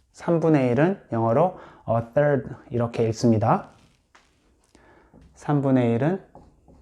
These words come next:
a third, 사분의 일은 a fourth, 이렇게 읽겠네요. 사분의 일은 a fourth.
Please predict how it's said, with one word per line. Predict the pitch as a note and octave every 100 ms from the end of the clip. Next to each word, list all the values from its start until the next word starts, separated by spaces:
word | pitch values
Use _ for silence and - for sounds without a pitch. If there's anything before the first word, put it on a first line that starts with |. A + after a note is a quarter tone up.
| _ _ _ - - - - - - _ _
a | A2 A2 -
third, | C#3 C3 G#2+ G2 - - _ _ _ _ _ _ - - _ _ _
사분의 | - - D3+ D#3+ D#3+ C3
일은 | A2 A#2 G3+ A3 - _ -
a | A2+
fourth, | A2 - E3+ C3+ A#2 - A#2
이렇게 | B2+ C3+ B2
읽겠네요. | A#2 B2+ A#2 A2 D#3 G#3+ - _ _ _ _ _ _ _ _ _ _ _ _
사분의 | - B2+ A#2 A#2 A2
일은 | A#2 D#3+ G3 _ _ - - _
a | G2+ G#2
fourth. | - C#3+ C3+ G2+ - G#2